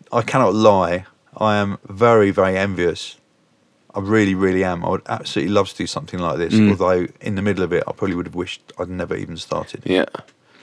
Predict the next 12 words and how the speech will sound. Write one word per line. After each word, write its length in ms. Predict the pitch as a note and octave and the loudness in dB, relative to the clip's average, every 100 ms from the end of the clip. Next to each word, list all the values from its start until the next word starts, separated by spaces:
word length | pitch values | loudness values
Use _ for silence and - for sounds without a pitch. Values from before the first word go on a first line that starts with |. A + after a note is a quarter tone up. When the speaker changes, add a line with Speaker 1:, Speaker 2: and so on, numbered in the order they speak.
| _ - - - | _ -20 -20 -4
Speaker 2:
It's 100 | - | 4
all 120 | G2+ | 6
part 360 | A#2 G#2+ G2 G2 | 8 10 10 8
of 140 | F#2+ | 8
it. 1080 | - - - - - - - - - - - | 6 2 0 2 4 4 4 2 2 2 2
<laughs> 120 | - - | 0 4
Speaker 1:
Congratulations, 760 | C3+ D#3 D3 C#3 A#2 - G#2 | 6 8 8 8 8 6 4
Speaker 2:
Thanks, 260 | A#2+ G#2 F#2+ | 6 8 6
Speaker 1:
mate. 220 | F#2+ E2 | 4 2
Speaker 2:
mate. 80 | - _ _ _ _ - - _ _ _ _ _ _ _ _ - | -4 _ _ _ _ -20 -20 _ _ _ _ _ _ _ _ 0
And, 220 | A#2 B2 | 4 8
uh, 400 | B2 A#2+ A2+ A2+ | 10 12 12 10